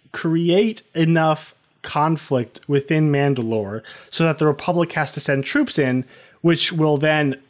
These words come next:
destroy their, um, um, th-, their status as a neutral system that is standing outside of the war,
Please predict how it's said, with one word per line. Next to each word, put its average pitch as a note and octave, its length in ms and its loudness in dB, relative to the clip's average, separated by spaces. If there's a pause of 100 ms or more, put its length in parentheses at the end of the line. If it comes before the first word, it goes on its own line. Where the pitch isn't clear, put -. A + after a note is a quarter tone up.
(100)
destroy E3+ 840 2
their, C3 480 2
um, B2 320 0 (380)
um, D3 220 0 (180)
th-, F3 200 0
their D#3 160 2
status D3 760 0
as C#3 300 2
a C#3 80 0
neutral D#3 480 2
system E3 360 0
that C3 120 2
is C3+ 100 -2
standing D3 340 0
outside B2+ 360 -2
of A#2+ 120 -2
the A#2 100 -4
war, A#2 440 0